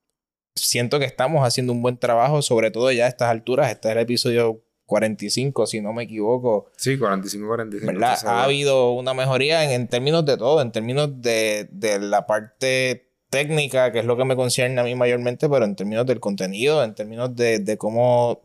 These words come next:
Speaker 1: todos, y particularmente ustedes tres, que son los que usualmente están en cámara, se continúan desenvolviéndose y, y demás acá, porque esto no es fácil.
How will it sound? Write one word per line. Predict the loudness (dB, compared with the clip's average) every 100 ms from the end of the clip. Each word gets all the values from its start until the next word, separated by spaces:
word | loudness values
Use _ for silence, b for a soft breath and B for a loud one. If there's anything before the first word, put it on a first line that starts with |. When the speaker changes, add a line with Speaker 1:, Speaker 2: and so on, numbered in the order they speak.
| -2
Speaker 1:
todos, | 2 2 2
y |
particularmente | 0 -4 -4 -8 -8 -6 -6
ustedes | -2 -2 0
tres, | -4
que | -2
son | -4 -2
los | -4
que | -6 -12 -8
usualmente | -4 -2 -2 -2
están | -4 -2 0
en | 0 -2
cámara, | 0 2 2 4 2 2 2 2
se | 0 0 -2 -4 _ _ _ -6
continúan | -4 -4 -6 -2 0 0 -4 -2
desenvolviéndose | 0 0 0 -2 0 0 0 0 0 0 0 0 0
y, | -2 -4 -8
y | -8
demás | -6 -4 0 2 2
acá, | 2
porque | 2 0 0
esto | 0
no | 0
es | 0
fácil. | 0 0 0 -2 -4 -6